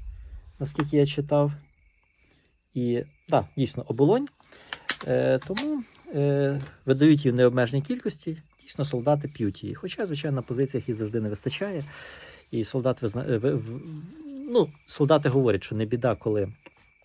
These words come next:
е, ти не маєш що їсти, але проблема, коли ти не маєш що пити. От, так що ця вода дуже дорога на позиціях, як і будь-яка вода, як і будь-яка вода на позиції. Друзі, давайте сьогодні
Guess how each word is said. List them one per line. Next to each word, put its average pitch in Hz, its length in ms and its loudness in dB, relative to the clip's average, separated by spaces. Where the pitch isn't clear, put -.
е, 107 160 -4
ти 117 140 -6
не 113 100 -2
маєш 107 240 -2
що 131 100 -2
їсти, 127 300 -2
але 101 140 0
проблема, 110 400 -4
коли 113 180 -2
ти - 100 -10
не 104 60 -4
маєш 104 240 -4
що - 100 -10
пити. - 280 -12
От, 101 180 -8
так 117 160 -8
що 107 100 -10
ця 117 180 -4
вода 107 360 0
дуже 110 300 0
дорога 101 500 0
на 104 100 -2
позиціях, 98 760 -2
як 104 160 -2
і 110 40 0
будь-яка 110 340 -2
вода, 98 360 -2
як 107 260 -8
і 110 40 -2
будь-яка 104 380 -4
вода 98 200 -4
на 95 80 -2
позиції. - 580 -12
Друзі, 170 260 2
давайте 208 300 -2
сьогодні 151 420 0